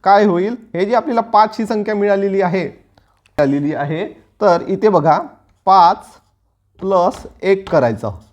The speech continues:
कारण आपल्याला मध्ये एक लीप वर्ष आहे म्हणून आपण एक वाढवला. ठीक आहे, बरोबर किती होतं? सहा होतात. आता काय करायचं, ही जी सहा संख्या मिळाली आपल्याला, या ह्या सहा संख्ये,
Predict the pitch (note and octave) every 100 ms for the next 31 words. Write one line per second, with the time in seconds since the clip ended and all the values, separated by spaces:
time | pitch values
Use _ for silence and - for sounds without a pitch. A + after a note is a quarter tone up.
0 | _ _ E3+ G#3 A#3+ A3+ A#3+ B3 A3 G3+
1 | A3+ - A3+ G#3+ A3 B3 A#3 A3 G#3 G#3+
2 | F#3+ G#3+ G3+ G#3 G3 G#3+ - A3 G#3+ G3
3 | F3 C3 G2+ - _ _ _ _ - C#4
4 | G#3+ C3+ - _ F3+ G#3 A3 A#3 G#3+ A3+
5 | A3+ B3 B3+ - E3 E3 C3+ A2 G2 -
6 | _ _ _ _ _ _ _ - F3+ G#3+
7 | B3 B3 A3+ A3 G#3+ A#3 A#3 A#3 G#3+ B3+
8 | - - G3+ C4 B3+ A#3 B3 A3+ A3+ G#3+
9 | A3 G#3 G3 C3 - - _ - G3 A3+
10 | A#3 B3 G3 F3 G#3+ B3 A3 F#3 F3+